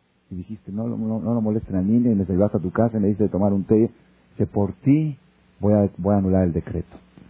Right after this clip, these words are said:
Ese favor nunca te lo olvido. Un hijir de la calle, un pandillero, llegó a ser rey, ¿ok? Por eso la persona tiene que saber, el shohat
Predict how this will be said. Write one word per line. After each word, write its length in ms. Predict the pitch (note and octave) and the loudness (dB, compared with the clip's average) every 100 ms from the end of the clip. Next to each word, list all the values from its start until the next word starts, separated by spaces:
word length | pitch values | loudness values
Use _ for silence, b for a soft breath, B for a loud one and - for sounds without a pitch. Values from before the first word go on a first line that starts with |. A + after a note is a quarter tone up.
| - | 0
Ese 280 | A2+ A#2+ C3 | 0 2 0
favor 280 | A2+ A2 A#2 | 0 0 0
nunca 220 | A#2+ A2 | -2 -2
te 80 | F#2+ | 0
lo 80 | G2 | 0
olvido. 280 | F#2+ F#2+ | 2 2
Un 80 | A2 | 2
hijir 280 | A2+ G2 A#2+ | 0 0 0
de 100 | A2+ | 2
la 100 | F#2+ | 0
calle, 280 | - G#2+ A2+ | 0 0 0
un 60 | |
pandillero, 600 | G2+ F#2+ F2+ F2+ A2 B2 B2+ b b - | 0 -2 0 2 2 0 -6 b b -4
llegó 220 | F2+ G#2 | 0 0
a 60 | F#2+ | 0
ser 200 | G2+ E2+ | -2 0
rey, 280 | F#2+ F2+ D#2 _ b b b | 0 0 -4 _ b b b
¿ok? 200 | - - G2+ A2 - b b b b _ A#2 | -10 0 0 0 -6 b b b b _ 0
Por 120 | D3 | 2
eso 120 | D#3+ | 2
la 100 | E3 | 0
persona 280 | D3+ C3 E3 | 0 0 0
tiene 160 | D#3+ | 0
que 100 | D3+ | -2
saber, 300 | C#3 C3+ D3+ | 0 2 2
el 140 | D3+ B2 | 2 0
shohat 600 | - E3 C3 F3 E3+ | 0 0 2 0 0